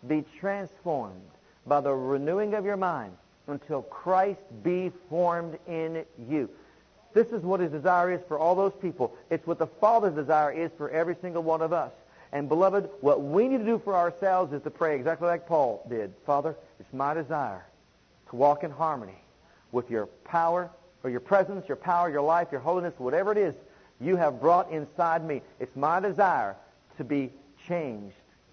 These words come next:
into that mold till Christ be formed in me, until you've reproduced the life of Christ in me,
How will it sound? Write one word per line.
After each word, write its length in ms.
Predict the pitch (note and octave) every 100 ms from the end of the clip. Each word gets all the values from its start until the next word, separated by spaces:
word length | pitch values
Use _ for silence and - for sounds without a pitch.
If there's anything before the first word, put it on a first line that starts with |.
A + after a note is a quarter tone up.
| _ _ -
into 320 | F#3 F#3+ E3
that 260 | C3+ D3 C#3+
mold 440 | D3 C3 F#2+ A2 - _ _ -
till 140 | D3
Christ 580 | C3 - - E3+ G3 G#3 - _ _ -
be 160 | C#3+ C#3 -
formed 520 | F#3 F3+ F3+ F3+ E3 D#3 _
in 220 | - D3
me, 220 | D3+ E3 G#2+ - _ _
until 260 | C#3+ C#3+ C#3+
you've 240 | B2+ G3
reproduced 540 | A#3+ A#3 A3+ E3 C#3+ C#3+
the 80 | C#3
life 260 | C3+ C#3+
of 140 | D3+ -
Christ 280 | D3+ C3+ -
in 100 | C#3+
me, 140 | C3+